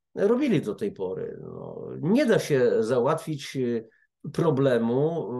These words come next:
w, powtarzając te same po prostu metody.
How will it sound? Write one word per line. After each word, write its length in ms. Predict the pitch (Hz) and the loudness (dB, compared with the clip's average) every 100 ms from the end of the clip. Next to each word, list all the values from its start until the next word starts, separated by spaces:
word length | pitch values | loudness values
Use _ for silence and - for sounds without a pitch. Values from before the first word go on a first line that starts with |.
| 120 117 | -6 -8
w, 200 | - 135 120 113 113 113 113 110 117 117 127 123 - - _ _ | -10 -8 -6 -6 -6 -6 -8 -8 -8 -8 -10 -12 -16 -20 _ _
powtarzając 840 | 185 180 180 147 147 185 196 - - | 0 0 2 2 4 4 2 0 -2
te 140 | 151 | -2
same 440 | 156 156 156 139 | 0 -2 0 -2
po 160 | - 139 | -2 -6
prostu 360 | 135 127 135 120 | -4 -6 -4 -2
metody. 460 | 117 107 90 - | -2 -2 -6 -8